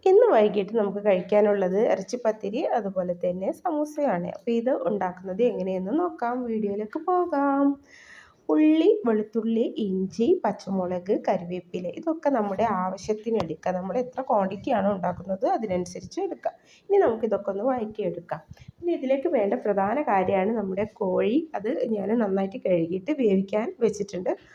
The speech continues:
അതാണ് അപ്പുറത്തെ വെന്തോണ്ടിരിക്കുന്നത്, അതാണ് ഞാനത് വീഡിയോ എടുത്തിട്ടില്ല. അപ്പോൾ ഇതൊക്കെ നന്നായിട്ടൊന്ന് വഴറ്റിയെടുക്കാം. അതിന് വേണ്ടിയിട്ട് ഞാൻ രണ്ട് ടേബിൾ സ്പൂൺ, ഏഹ്, വെളിച്ചെണ്ണ, ഏഹ്, ഇഞ്ചി, പച്ചമുളക്, വെളുത്തുള്ളി, കറിവേപ്പില ഇതെല്ലാം കൂടി ഒന്ന്,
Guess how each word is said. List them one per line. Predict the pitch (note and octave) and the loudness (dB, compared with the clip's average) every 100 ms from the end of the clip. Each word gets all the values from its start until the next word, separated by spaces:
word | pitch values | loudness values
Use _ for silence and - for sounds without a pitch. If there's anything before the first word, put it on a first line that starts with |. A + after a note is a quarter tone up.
| - | -12
അതാണ് | - D4+ G#3+ A#3+ | -4 -2 0 -2
അപ്പുറത്തെ | A3+ A3 A3 A3 C4+ - - _ _ - - _ - - - C#4+ | -4 -4 -4 0 2 0 -6 _ _ -20 -20 _ -20 -20 -6 4
വെന്തോണ്ടിരിക്കുന്നത്, | B3+ A#3+ A#3+ B3 G#3+ A3+ G#3 G3+ | 4 6 4 4 0 0 0 2
അതാണ് | C4 A3+ E3+ | 2 2 2
ഞാനത് | F3 G3 G3 G3+ G#3+ | 2 2 2 2 2
വീഡിയോ | A3+ A3 B3 | 2 4 6
എടുത്തിട്ടില്ല. | G#3+ G#3 A3+ - F3 F#3+ G#4+ - _ _ - - | 4 0 -8 -10 -2 0 0 -4 _ _ -20 -6
അപ്പോൾ | C4+ C#4 C#4+ - | -2 2 0 0
ഇതൊക്കെ | A#3+ A3+ A3+ | -4 -2 0
നന്നായിട്ടൊന്ന് | G#3 G3 F#3+ G3+ G#3 G3+ D4 | 0 0 0 0 -2 0 2
വഴറ്റിയെടുക്കാം. | D#4 G3 F#3+ G3 F#3 G3+ B3+ - | 4 2 2 0 0 -2 -4 -4
അതിന് | F#3+ G3 A3 | -6 -2 0
വേണ്ടിയിട്ട് | A3 G3+ A3 | 0 0 2
ഞാൻ | A3+ A#3 | 4 4
രണ്ട് | G3 G#3 | 2 0
ടേബിൾ | - G#3+ G#3 | 2 2 2
സ്പൂൺ, | G#3 - G#3 | -6 -2 0
ഏഹ്, | F4 - - - - _ - F#3+ | 0 -2 -16 -20 -20 _ -2 2
വെളിച്ചെണ്ണ, | F#3+ F#3 F#3 F3 F#3 D4 - | 2 2 -2 -4 0 0 0
ഏഹ്, | G3+ F#3+ F3+ E3+ C3+ - | 0 0 0 -2 -4 -2
ഇഞ്ചി, | G#3+ G3 G3 A3 | 0 2 2 0
പച്ചമുളക്, | D4+ B3 G3 F#3+ E3+ F#3+ D#4 - | 0 -2 -2 -4 -2 -2 -2 -2
വെളുത്തുള്ളി, | G3+ F#3+ - F#3 F#3+ D4 A4 - _ _ _ _ - | -2 -2 -2 -2 2 2 2 -2 _ _ _ _ 2
കറിവേപ്പില | A#3+ G3+ G3 G3+ G#3+ | 4 4 0 0 0
ഇതെല്ലാം | G#3+ G#3+ G3 F#3+ | 2 2 2 2
കൂടി | G3+ G3+ G#3+ | 0 2 2
ഒന്ന്, | G3 | 2